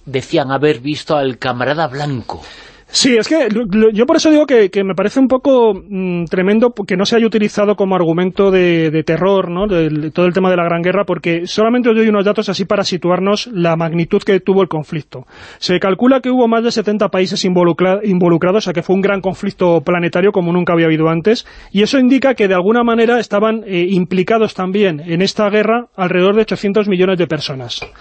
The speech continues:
Speaker 2: de los cuales setenta millones llegaron a ser movilizados. Hubo nueve millones de muertos,
Speaker 1: Ujú.
Speaker 2: el doble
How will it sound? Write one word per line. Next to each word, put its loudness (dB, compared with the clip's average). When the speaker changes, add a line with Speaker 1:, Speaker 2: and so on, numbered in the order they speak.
Speaker 2:
de 2
los 0
cuales 0
setenta 0
millones 0
llegaron 0
a -4
ser -2
movilizados. -2
Hubo 4
nueve 2
millones 2
de 2
muertos, -2
Speaker 1:
Ujú. -4
Speaker 2:
el 2
doble 2